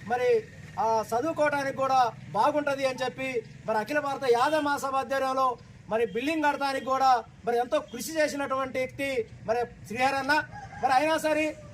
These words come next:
మరి శ్రీహరన్న చనిపోయిన తర్వాత మరి ఏదైతే అఖిల భారత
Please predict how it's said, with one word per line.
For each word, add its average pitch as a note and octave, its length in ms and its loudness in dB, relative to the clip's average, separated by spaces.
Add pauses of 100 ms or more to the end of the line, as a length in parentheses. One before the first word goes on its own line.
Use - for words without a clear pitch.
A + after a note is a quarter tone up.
(160)
మరి C4 160 -2
శ్రీహరన్న D4+ 520 2
చనిపోయిన C#4+ 440 2
తర్వాత C#4+ 300 2 (600)
మరి C4+ 140 2 (120)
ఏదైతే D4+ 340 4 (120)
అఖిల D4 240 0
భారత D4 180 4